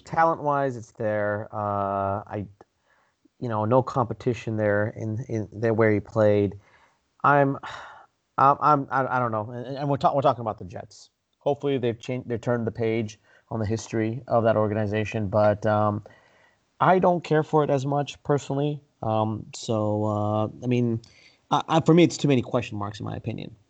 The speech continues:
So, I mean, I, I, as for, like, on a, on a fantasy standpoint, that's, that's the part where I, I don't like it as much. But on, you know, I, when it comes to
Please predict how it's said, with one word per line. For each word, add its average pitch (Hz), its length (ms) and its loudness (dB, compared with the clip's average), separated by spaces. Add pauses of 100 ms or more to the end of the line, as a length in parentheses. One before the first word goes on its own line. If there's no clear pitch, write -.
(140)
So, 113 320 0
I - 20 2
mean, 135 140 0
I, 143 220 4
I, 151 100 6
as 151 100 6
for, 156 160 4
like, 139 220 2
on 131 200 -4
a, 131 140 -2
on 127 100 0
a 120 60 -2
fantasy 160 320 0
standpoint, 156 580 0 (360)
that's, 127 200 2
that's 131 220 0
the - 80 -10
part 117 220 4
where 113 280 2
I, 113 200 -2
I - 20 -2
don't 110 140 -2
like 110 160 -6
it 110 80 -2
as 113 100 -6
much. 117 300 -4
But 110 180 2
on, 107 320 -2
you 120 100 -4
know, 110 200 2
I, 113 100 0
when 123 180 -4
it 120 80 -2
comes 123 280 0
to 110 200 4